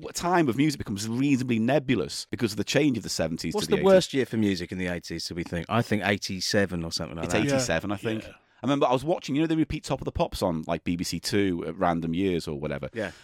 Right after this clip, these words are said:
Speaker 1: And, like, November something or other, nineteen eighty-seven came on, and every single track, not only on the show, but in the top forty, was fucking
Speaker 2: Yeah.
Speaker 1: piss. It was all acts you've never heard of, or certainly didn't hang around too long after initial hit, and it was just the most vanilla,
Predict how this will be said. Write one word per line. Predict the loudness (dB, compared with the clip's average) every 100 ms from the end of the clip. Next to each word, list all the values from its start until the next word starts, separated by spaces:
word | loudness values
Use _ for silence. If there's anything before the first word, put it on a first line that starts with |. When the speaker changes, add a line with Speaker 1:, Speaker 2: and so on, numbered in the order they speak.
| -4
Speaker 1:
And, |
like, | -2 -2 _ _
November | 2 4 4 2 0
something | -2 -2 -4 -2 0
or | 2
other, | 2
nineteen | 0 0 -2
eighty-seven | -2 -2 -4 -4
came | -4 -2 -2
on, | -6 _ -20 -20
and | -8
every | 0 0 0 -6
single | -4 -2 0 -2
track, | -2 -4 0
not | -2 2
only | 0 2 2
on | 2 0
the |
show, | -2 -2 -2 -2 -8 -10
but | -6
in | -2
the | -2
top | 0 0
forty, | 2 0 2
was | 0 -2 _ _
fucking | -18 -6 -4 0 2 2
Speaker 2:
Yeah. | 0 2
Speaker 1:
piss. | 0 -2 -10 -14 -2
It |
was | 0
all | 2
acts | 2 0 0
you've | -4
never | 2 2 4
heard | 2 2 0
of, | -4 -6 -14 -12
or | 0 0
certainly | 4 2 2 -2
didn't | 0 0 0
hang | -2 0 2
around | 2 2 0
too | -2
long | -2 -2
after | -4 -4 -4
initial | -4 -4 -2
hit, | -2
and | -2
it | -8
was | -6
just | -8 -4
the | -2 0
most | -2 -4 -8 -4
vanilla, | -4 -2 -4 0 2 0